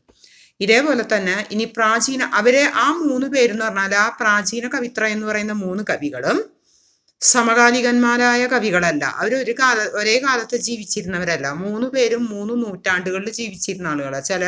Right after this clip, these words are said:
ആൾക്കാർ മുന്നൂറ് വർഷത്തെയൊക്കെ വ്യത്യാസമുണ്ട്. പക്ഷേ ഈ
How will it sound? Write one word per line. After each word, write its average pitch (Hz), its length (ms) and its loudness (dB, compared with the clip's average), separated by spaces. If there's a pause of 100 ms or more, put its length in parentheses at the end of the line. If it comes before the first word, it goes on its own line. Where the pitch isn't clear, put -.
(120)
ആൾക്കാർ 202 320 -4 (520)
മുന്നൂറ് 214 340 0
വർഷത്തെയൊക്കെ 208 640 0 (160)
വ്യത്യാസമുണ്ട്. 156 640 -2 (160)
പക്ഷേ 196 200 -4
ഈ 233 120 2